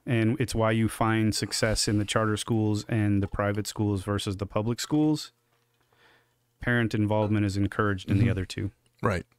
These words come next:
Speaker 1: And it's discouraged in the public schools. So you,
Speaker 2: It's
Speaker 1: you see it in
Speaker 2: crazy. It's
Speaker 1: Scottsdale.
Speaker 2: crazy how the,
Speaker 1: Mm-hmm.
Speaker 2: um, you know, you can see when you get there, they're walled off and they say it's for safety,
Speaker 1: Mm-hmm.
Speaker 2: but they're walled off emotionally too.
Speaker 1: Yeah.
Speaker 2: They don't want you involved.
Speaker 1: No. No, they don't.
Speaker 2: You know, I'm on Infinite,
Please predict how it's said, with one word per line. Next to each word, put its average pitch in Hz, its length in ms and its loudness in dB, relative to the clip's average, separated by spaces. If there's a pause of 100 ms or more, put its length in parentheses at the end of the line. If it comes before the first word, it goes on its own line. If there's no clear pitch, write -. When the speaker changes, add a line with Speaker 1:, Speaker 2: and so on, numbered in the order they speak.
(160)
Speaker 1:
And 101 140 2
it's 98 120 -2
discouraged 101 600 0
in 95 80 0
the 95 60 0
public 98 280 -4
schools. 95 260 -6
So - 80 -4
you, 104 80 6
Speaker 2:
It's 110 140 6
Speaker 1:
you 117 100 2
see - 80 2
it 120 60 4
in 110 280 4
Speaker 2:
crazy. - 20 2 (100)
It's - 140 2
Speaker 1:
Scottsdale. 101 100 -2
Speaker 2:
crazy 202 400 4
how 113 200 4
the, 110 300 2 (140)
Speaker 1:
Mm-hmm. 110 60 6
Speaker 2:
um, 110 260 4 (580)
you - 80 6
know, 127 120 6
you 139 180 2
can 139 160 0
see 165 220 0
when 139 160 2
you 135 40 2
get 175 220 0
there, 107 180 4
they're 101 140 2
walled 113 400 4
off 117 380 4
and 107 100 2
they 104 60 2
say - 180 -2
it's 123 160 -2
for - 160 -4
safety, 120 560 -2 (160)
Speaker 1:
Mm-hmm. 117 120 2
Speaker 2:
but 123 120 0
they're 127 100 4
walled 156 360 0
off 151 180 -2
emotionally 117 640 0
too. - 280 2 (140)
Speaker 1:
Yeah. - 80 0
Speaker 2:
They 117 100 2
don't 104 280 2
want 127 340 2
you 98 100 0
involved. - 560 -6 (140)
Speaker 1:
No. 127 160 4 (420)
No, 117 160 0
they 113 80 2
don't. 101 160 -2 (240)
Speaker 2:
You 120 80 4
know, 123 120 8
I'm 135 180 6
on 123 180 6
Infinite, 117 460 2